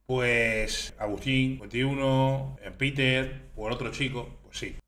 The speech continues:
Gente de su entorno. Pero si Auronplay, que vive, que no, no, no tiene amistad, que cada uno vive en su, en un sitio, no sé.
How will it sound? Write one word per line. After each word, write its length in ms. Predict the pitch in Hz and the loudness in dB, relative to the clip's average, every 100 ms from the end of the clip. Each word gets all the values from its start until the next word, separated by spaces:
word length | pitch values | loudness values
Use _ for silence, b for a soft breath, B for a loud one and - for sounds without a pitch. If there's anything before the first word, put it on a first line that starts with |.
| _ | _
Gente 200 | 117 127 | -8 0
de 100 | 123 | 0
su 140 | 117 104 | 0 -6
entorno. 460 | 101 120 101 98 | 2 2 2 -6
Pero 160 | 95 92 | -8 -8
si 160 | - 104 | -2 2
Auronplay, 680 | 113 110 113 127 147 143 - | 2 2 0 0 0 -2 -10
que 120 | 101 | -8
vive, 560 | 101 110 110 110 110 104 | -6 -4 -4 -4 -6 -8
que 120 | 113 | -6
no, 180 | 123 135 | -4 -4
no, 300 | 139 143 139 | -2 -2 -2
no 200 | 147 147 | -2 -2
tiene 180 | 147 | 0
amistad, 500 | 135 120 - 175 175 | 0 0 2 4 4
que 120 | 139 120 | 2 2
cada 160 | 127 | 2
uno 140 | 135 135 | 4 2
vive 140 | 135 | 2
en 80 | 131 | 0
su, 400 | - 127 123 117 | -2 -4 -2 -2
en 120 | 120 | -2
un 100 | 117 | -4
sitio, 420 | - 170 123 113 101 | -4 -6 -4 -4 -4
no 140 | 101 | -8
sé. 260 | - 107 | -10 -12